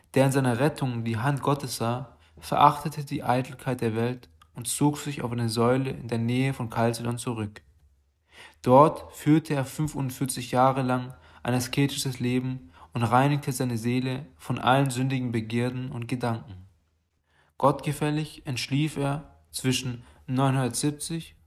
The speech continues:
und neunhundertachtzig, neunhundertneunundsiebzig und nahm seine Wohnstatt in einem besseren Leben ein.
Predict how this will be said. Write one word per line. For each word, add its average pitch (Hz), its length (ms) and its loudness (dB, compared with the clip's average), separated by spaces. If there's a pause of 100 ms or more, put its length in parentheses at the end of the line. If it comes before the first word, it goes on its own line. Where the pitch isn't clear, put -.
und 131 300 0
neunhundertachtzig, 131 1000 0 (240)
neunhundertneunundsiebzig 127 1120 -2 (440)
und 123 160 -2
nahm 143 220 6
seine 143 280 2
Wohnstatt 147 600 0
in 131 120 -4
einem 127 240 2
besseren 127 420 4
Leben 117 320 2
ein. 92 300 -6